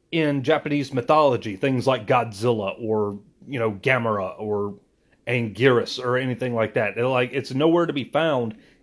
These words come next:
in Japanese mythology, but yet they still use the word kaiju to describe creatures from their old legends and myths and things like that.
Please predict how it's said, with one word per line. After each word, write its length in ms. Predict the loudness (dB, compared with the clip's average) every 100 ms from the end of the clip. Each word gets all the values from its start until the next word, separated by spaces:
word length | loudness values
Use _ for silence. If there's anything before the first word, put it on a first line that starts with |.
| -4
in 240 | 2 2 4
Japanese 520 | 2 2 -4 -4 -6
mythology, 720 | -4 0 2 2 0 -6 -8 _ _ _ 0
but 180 | 0
yet 300 | 4 4 4
they 120 | 0 -2
still 380 | 0 4 4
use 380 | 4 0 -2 -4
the 80 | -4
word 380 | 2 4 2 -2
kaiju 720 | 2 4 4 0 -4 -4 -6 _ _ _
to 140 | -4 -4
describe 680 | -4 -2 6 6 6 0
creatures 600 | -4 0 0 -2 -4 -4
from 520 | -6 4 6 6 4 4
their 260 | 6 6
old 380 | 4 2 0 -2
legends 640 | 0 0 0 -4 -4 -4 -4
and 240 | -4 0
myths 460 | 0 -2 -8 -18 -10
and 240 | -8 -4
things 320 | -4 -4 -4
like 220 | -4 -4 0
that. 360 | 2 2 -4